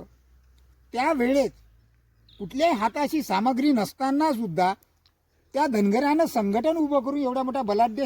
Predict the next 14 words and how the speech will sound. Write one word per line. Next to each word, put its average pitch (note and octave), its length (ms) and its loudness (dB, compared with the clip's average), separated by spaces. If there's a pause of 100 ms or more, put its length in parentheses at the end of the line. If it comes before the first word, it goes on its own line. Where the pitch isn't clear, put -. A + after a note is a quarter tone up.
शक्तीसोबत B3 600 -6
लढण्याचं G#3+ 760 0
क-, F#3+ 320 -8 (360)
ध्येय G#3 300 2
केलं G#3+ 400 2 (280)
आणि A#3 240 -2
ते B3 240 -6
सर्व B3 360 0
प्रेरणा A3+ 360 0
आपल्याला C4 460 0
दिली G#3 340 -2 (640)
आणि G3 140 -4
ह्या G3 200 2
प्रेरणेचं A3+ 760 -2